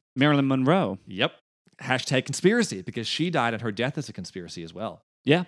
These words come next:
Speaker 1: yeah, yeah.
Speaker 2: Yep. Uh, so that's just sort of a little background on him as a president.
Speaker 1: Yep.
Speaker 2: Uh, Lee Harvey Oswald was born in New Orleans in nineteen thirty-nine. His father died of a heart attack two months before he was born.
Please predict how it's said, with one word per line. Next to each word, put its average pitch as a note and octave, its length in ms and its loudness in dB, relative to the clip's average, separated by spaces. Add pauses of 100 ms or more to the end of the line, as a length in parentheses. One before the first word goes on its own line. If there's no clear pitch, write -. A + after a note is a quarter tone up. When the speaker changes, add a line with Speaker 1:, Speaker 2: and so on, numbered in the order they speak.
Speaker 1:
yeah, E3+ 160 -4
yeah. F#3 140 -6
Speaker 2:
Yep. - 180 -8 (880)
Uh, A#2+ 300 -2
so B2 260 2
that's C#3+ 180 -2
just - 160 -10
sort C3+ 100 -2
of B2 40 0
a - 20 0
little A#2 140 0
background A2+ 360 -2
on G2+ 240 -6 (120)
him G#2 200 -6
as G2+ 140 -14
a F#2+ 40 -18
president. E2+ 260 -14 (300)
Speaker 1:
Yep. C#3+ 140 -4 (220)
Speaker 2:
Uh, A2+ 300 0
Lee G#2+ 180 -4
Harvey A2 280 -2
Oswald - 420 -8 (420)
was A2+ 120 -4
born E2 400 -8
in F#2+ 140 -10
New G#2+ 100 -6
Orleans A#2 420 -6
in G2 200 -6
nineteen G#2 380 -6
thirty-nine. A2+ 520 -8 (320)
His - 160 -12
father B2 240 -4
died B2 220 -2
of G#2+ 60 -6
a - 20 -12
heart A2+ 180 -4
attack G#2+ 300 -10
two A#3 300 -4
months D#3+ 280 -2
before B2 360 -6
he A#2+ 100 -6
was A#2 120 -8
born. D2 360 -16